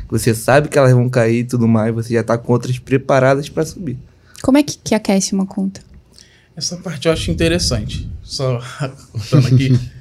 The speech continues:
Speaker 3: É, porque muita gente, ainda mais hoje no mercado, tem o seu jeito de se trabalhar, né? Hoje eu aqueço a conta, um exemplo, com sete dias. O que é aquecer a conta com sete dias? Eu entrar no perfil, fazer compartilhamento cinquenta,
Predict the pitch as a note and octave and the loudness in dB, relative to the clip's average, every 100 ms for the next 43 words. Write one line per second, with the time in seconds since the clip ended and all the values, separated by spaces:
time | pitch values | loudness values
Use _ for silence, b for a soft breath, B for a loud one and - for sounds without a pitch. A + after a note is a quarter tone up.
0 | B B B B B C#3 B2 A#2 A#2 D3 | B B B B B 0 2 2 0 -2
1 | C3 - C#3 D3 E3+ F#3+ D3+ B2+ C3+ C#3+ | -2 0 0 0 0 0 2 4 2 0
2 | C3 B2 B2 B2+ C3 B2+ B2 B2 A#2+ B2+ | -4 -2 0 2 2 0 0 0 -2 -2
3 | B2+ B2+ B2+ - B B B B B B | 2 2 2 -2 B B B B B B
4 | - B2+ C3 C3+ D#3+ D3 C3 C3+ C3+ B2+ | -2 2 4 4 2 2 4 2 0 -6
5 | - C3+ C#3+ D3 G#2+ A#2 B2 - b b | 0 2 2 2 0 -2 -4 -8 b b
6 | b b b - C3+ D#3 D#3 E3 D3+ D3 | b b b 2 2 4 2 2 4 4
7 | C#3 C#3+ - C3+ B2+ C3 C3+ B2+ A#2+ A#2 | 2 -2 -2 -2 0 2 2 0 0 -6
8 | - B2+ B2+ - C3 C3 A#2+ A2 A2+ - | -8 -4 -2 0 0 0 -4 -6 -8 -14
9 | - - b b b - B2+ B2+ D3+ B2 | -20 -20 b b b -8 -6 -2 2 2
10 | B2 B2+ B2+ B2 B2+ B2 B2 B2+ B2 B2 | 2 0 0 2 0 0 -4 -2 -2 -4
11 | A#2 A#2 C3 D3 C3+ C3 C#3+ C3+ B2 A#2+ | -4 0 0 0 0 0 0 2 0 -2
12 | - D3+ C3 B2+ C3 C3 B2+ B2+ B2+ B2 | -2 -2 0 0 0 0 -2 -2 -2 0
13 | B2 B2+ B2 - B2 B2 C3 B2+ B2+ | 2 2 0 -2 -2 0 0 0 -4